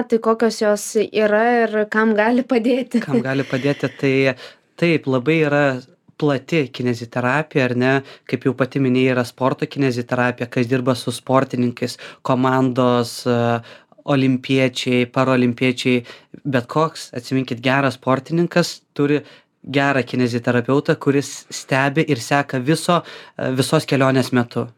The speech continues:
Speaker 2: Nes, e, tikrai neišvengsim ir traumų, patempimų, panirimų ir kineziterapeutas bus tas, kuris padės tam atletui pasiruošti, e, išgaut geriausią rezultatą. Toliau,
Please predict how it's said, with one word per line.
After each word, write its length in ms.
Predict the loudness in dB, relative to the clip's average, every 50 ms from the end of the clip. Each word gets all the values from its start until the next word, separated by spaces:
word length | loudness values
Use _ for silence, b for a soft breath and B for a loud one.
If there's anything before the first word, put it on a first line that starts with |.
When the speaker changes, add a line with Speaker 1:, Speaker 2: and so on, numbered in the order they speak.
| _ _ -4
Speaker 2:
Nes, 160 | -2 -2 -2 -2 0
e, 140 | 0 0 0
tikrai 500 | 0 -4 -6 -6 -2 0 2 2 2 0 -2 B B B B
neišvengsim 540 | 0 0 2 2 0 0 0 0 -2 -2 -2
ir 80 | -2
traumų, 380 | -2 -2 -2 0 0 0 0 -2 -2
patempimų, 600 | -6 -8 -6 -6 -6 -4 -2 -2 0 0 0 -2
panirimų 640 | -2 -2 -2 0 0 2 2 2 2 2 2 2 0 B B B B
ir 100 | -10 -6
kineziterapeutas 840 | -2 0 2 2 2 2 0 0 -2 -2 0 0 -2 -2 -2 -2
bus 160 | -2 -4 -4 -2
tas, 160 | -2 -2 0
kuris 260 | 2 0 0 0 0
padės 460 | 0 0 2 2 2 0 0 -4 -10 b b b b
tam 200 | 0 2 2 2
atletui 320 | 2 2 0 0 0 0 -2
pasiruošti, 640 | 0 -2 -2 0 0 0 2 0 0 0 -2 -2 -2 B B B B B B
e, 200 | -2 0 0 0
išgaut 420 | 0 0 -2 0 2 2 2 2 2
geriausią 460 | 0 0 2 2 0 0 -2 -4 -4
rezultatą. 560 | -2 -2 -2 -2 0 0 0 -2 -2 -4 -8
Toliau, 460 | -6 -2 0 2 4 4 4 2 0